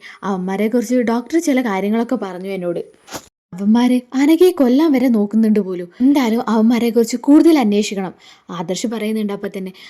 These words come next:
"മുത്തശ്ശ, എനിക്കും അവന്മാരെക്കുറിച്ച് എന്തൊക്കെയോ സംശയങ്ങൾ തോന്നിയിരുന്നു. അവന്മാരെ പെരുമാറ്റത്തിൽ എന്തൊക്കെയോ പ്രശ്നങ്ങളുണ്ടായിരുന്നു, അന്നേ ഞാൻ ശ്രദ്ധിച്ചതാ." അങ്ങനെ ആദർശ് വണ്ടിയിലിങ്ങനെ യാത്ര ചെയ്യുന്ന സമയത്ത് പെട്ടെന്ന് ഒരു റെസ്റ്റോറൻറ്റിൻ്റെ മുന്നിൽ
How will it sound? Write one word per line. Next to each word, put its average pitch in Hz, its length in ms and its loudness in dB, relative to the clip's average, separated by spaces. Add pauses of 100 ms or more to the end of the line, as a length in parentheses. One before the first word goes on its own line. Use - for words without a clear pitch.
"മുത്തശ്ശ, 226 320 -4 (160)
എനിക്കും 359 340 2
അവന്മാരെക്കുറിച്ച് 214 560 0
എന്തൊക്കെയോ 202 340 0
സംശയങ്ങൾ 214 460 -2
തോന്നിയിരുന്നു. 190 480 -2 (360)
അവന്മാരെ 185 400 -4
പെരുമാറ്റത്തിൽ 233 720 -2
എന്തൊക്കെയോ 349 460 0
പ്രശ്നങ്ങളുണ്ടായിരുന്നു, 185 800 -6
അന്നേ 208 340 -2
ഞാൻ 277 160 -2
ശ്രദ്ധിച്ചതാ." 196 580 -6 (540)
അങ്ങനെ 311 300 0
ആദർശ് 254 540 0 (380)
വണ്ടിയിലിങ്ങനെ 226 680 2
യാത്ര 190 280 -4
ചെയ്യുന്ന 196 240 0
സമയത്ത് 190 460 -4 (340)
പെട്ടെന്ന് 285 460 2
ഒരു 233 200 2
റെസ്റ്റോറൻറ്റിൻ്റെ 240 600 0
മുന്നിൽ 208 380 2